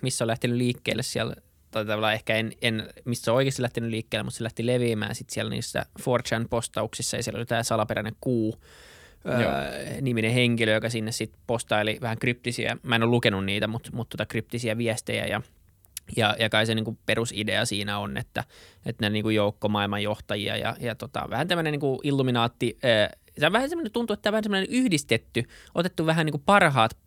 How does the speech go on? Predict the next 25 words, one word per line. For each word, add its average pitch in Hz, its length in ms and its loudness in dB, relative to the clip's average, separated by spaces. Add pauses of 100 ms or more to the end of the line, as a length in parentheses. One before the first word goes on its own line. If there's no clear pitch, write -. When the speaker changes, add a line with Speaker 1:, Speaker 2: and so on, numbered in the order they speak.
(100)
Speaker 1:
parhaat 156 460 4
päältä 113 340 6
eri, 110 280 4
eri 131 160 2 (140)
teorioista 110 520 6
tehty - 220 -2
tämmönen 110 360 -2
niinku 117 300 -2 (600)
yhteenvetoteoria, 110 1080 4
mut, 113 200 -4
mut 139 180 -6
tuntuu, 151 260 2
että 143 120 0
se - 40 -4
on 147 40 0
vähän 175 80 2
semmonen 185 240 -2
Illuminaatti, 143 540 2
että 123 180 -2
joku 117 400 2 (260)
tämmönen 110 360 -4 (180)
kabali, 110 460 6 (440)
ää, 110 440 0 (100)
niinku 113 260 -4
ihmisiä, 113 580 0